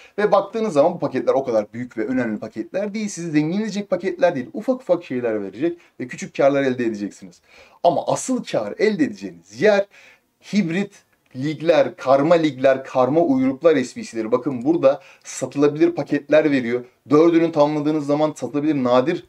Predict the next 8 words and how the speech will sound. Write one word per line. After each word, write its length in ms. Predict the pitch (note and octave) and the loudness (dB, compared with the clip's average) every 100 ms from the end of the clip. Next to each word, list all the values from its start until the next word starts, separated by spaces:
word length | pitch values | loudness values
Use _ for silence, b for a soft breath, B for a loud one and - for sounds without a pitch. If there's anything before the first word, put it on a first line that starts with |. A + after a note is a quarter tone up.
| _ | _
mega 280 | A#2+ D#3+ F#3 | 2 2 2
paketi 340 | - B2 B2+ | 0 -4 -2
veriyor. 320 | A2+ G#2+ C3 B B C3 | -2 0 -4 B B -4
Mesela 500 | C3 D#3+ D3 C3+ B B _ B2 | 2 4 6 4 B B _ -4
burada 520 | E3+ F#3+ D#3+ E3 - | -2 2 4 4 0
size 360 | - C3+ C#3 E3+ | -10 -2 0 0
bir 60 | |
tane, 420 | D3 C#3 C#3 D#3+ | 4 4 4 2